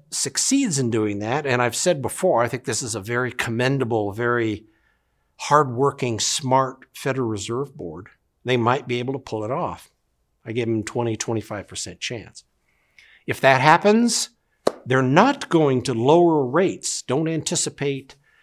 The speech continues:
success means lowering rates. Success means they leave the rates where they are. Get inflation to two,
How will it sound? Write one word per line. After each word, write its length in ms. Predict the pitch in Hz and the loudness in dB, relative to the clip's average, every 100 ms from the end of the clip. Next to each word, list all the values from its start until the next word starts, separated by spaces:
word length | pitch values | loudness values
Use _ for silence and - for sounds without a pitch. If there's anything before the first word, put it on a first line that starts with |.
| _ | _
success 640 | - - - - 165 - 156 | -4 -4 -2 0 0 0 0
means 320 | 135 123 113 | 0 0 0
lowering 540 | 117 131 127 120 107 | 2 2 2 0 -2
rates. 480 | 110 143 87 - - - _ | -2 -4 -4 -8 -10 -12 _
Success 640 | - - - - 208 247 - | -8 -4 -2 2 4 4 2
means 420 | 131 117 120 135 | -2 0 0 -2
they 120 | 117 | -2
leave 300 | 107 135 151 | -2 -2 -2
the 80 | 120 | -2
rates 340 | 107 127 147 - | -2 0 -2 -2
where 140 | 139 | -4
they 160 | 139 151 | -2 -2
are. 320 | 175 90 - - - _ _ _ _ _ _ _ _ - | -2 -6 -10 -20 -20 _ _ _ _ _ _ _ _ -6
Get 140 | 98 | -6
inflation 480 | 101 - 110 - 165 | -6 -6 -4 -2 -4
to 80 | 180 | -4
two, 480 | - 135 127 160 | -2 -2 -2 -6